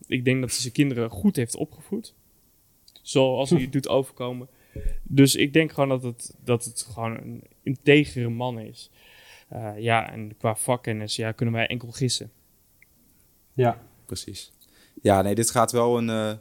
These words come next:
Speaker 3: een verhaal worden wat, eh, over een paar jaar waarschijnlijk allemaal naar buiten komt, wat hier allemaal is misgegaan. Want,
Speaker 2: Ja.
Speaker 3: eh, dat is volgens mij heel veel. En laten we hopen dat er snel, eh,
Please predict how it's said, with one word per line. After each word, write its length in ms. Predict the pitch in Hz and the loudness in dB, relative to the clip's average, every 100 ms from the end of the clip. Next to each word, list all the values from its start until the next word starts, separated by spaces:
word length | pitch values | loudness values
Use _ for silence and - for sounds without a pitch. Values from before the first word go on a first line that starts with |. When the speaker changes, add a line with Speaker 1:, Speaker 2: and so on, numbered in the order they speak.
| - - - _ _ - | -14 -20 -20 _ _ -2
Speaker 3:
een 140 | 113 | -2
verhaal 440 | 123 104 117 143 | 0 4 6 6
worden 280 | 147 139 131 | 4 0 0
wat, 240 | 117 113 135 | 0 -2 0
eh, 320 | 117 107 - | 2 2 0
over 220 | 110 117 | 0 -2
een 100 | 113 | -2
paar 240 | 120 120 | 2 4
jaar 120 | 123 113 | 4 0
waarschijnlijk 460 | 110 - 107 110 | -2 -4 -4 -4
allemaal 200 | - 110 | -4 -2
naar 100 | 107 | -2
buiten 320 | 104 113 120 | 2 2 2
komt, 260 | - 110 110 | -2 -2 -2
wat 140 | 104 | -4
hier 280 | 98 117 135 | 0 2 4
allemaal 240 | - 117 107 | 2 -2 -4
is 120 | 110 | -4
misgegaan. 680 | 117 - 127 110 107 127 139 _ _ _ _ _ | -4 -4 -2 -2 -2 -2 -10 _ _ _ _ _
Want, 280 | 101 101 104 | 2 4 4
Speaker 2:
Ja. 320 | 104 95 95 | 0 0 0
Speaker 3:
eh, 60 | 90 | -2
dat 160 | 95 92 | -2 -2
is 100 | - | -4
volgens 200 | 92 92 | -6 -4
mij 100 | 87 | -4
heel 140 | 87 85 | -4 -6
veel. 380 | 82 87 107 - | -4 -4 -6 -4
En 80 | 101 | 4
laten 240 | 104 - | 4 4
we 40 | 107 | 2
hopen 200 | 101 104 | 2 0
dat 120 | 95 | -4
er 60 | 98 | -4
snel, 440 | 98 85 82 | -2 -4 -4
eh, 60 | 78 | -8